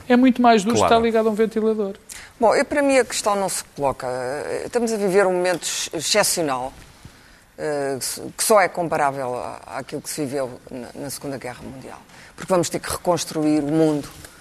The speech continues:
Speaker 3: depois disto. E, portanto, o meu pensamento é evidente que a democracia, eh, está suspensa, já percebemos, a famosa, a famosa frase de Manuela Ferreira Leite, "Os meus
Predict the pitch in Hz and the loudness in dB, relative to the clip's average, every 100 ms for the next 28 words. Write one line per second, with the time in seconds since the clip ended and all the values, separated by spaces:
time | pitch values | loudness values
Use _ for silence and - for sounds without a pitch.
0 | - _ - - 165 135 139 - - - | -20 _ -12 0 0 0 -6 -8 -12 -16
1 | - - - - 196 202 202 220 220 214 | -20 -20 -20 -4 -2 0 2 4 4 2
2 | 233 240 262 247 190 165 175 180 151 165 | 2 2 4 4 2 2 4 4 4 2
3 | 175 151 160 147 143 151 165 147 156 147 | 2 2 0 0 0 0 2 2 2 2
4 | 156 - 156 143 147 143 139 - 156 147 | 0 0 -2 -2 -2 -2 -4 -2 0 0
5 | 131 - 127 123 - 151 - - 143 135 | -2 -4 -6 -6 -4 -2 -2 -4 -6 -8
6 | - 220 156 - - - 117 135 - - | -10 -4 -4 -4 -8 -10 -10 -12 -14 -12
7 | - 139 131 123 - - 185 143 156 151 | -8 -6 -4 -8 -10 -10 -10 -6 -2 2
8 | 147 139 - 135 127 143 135 131 123 - | 2 -2 -4 -2 -2 -4 -6 -4 -6 -6
9 | 139 151 156 202 202 175 139 | -2 0 2 0 2 4 4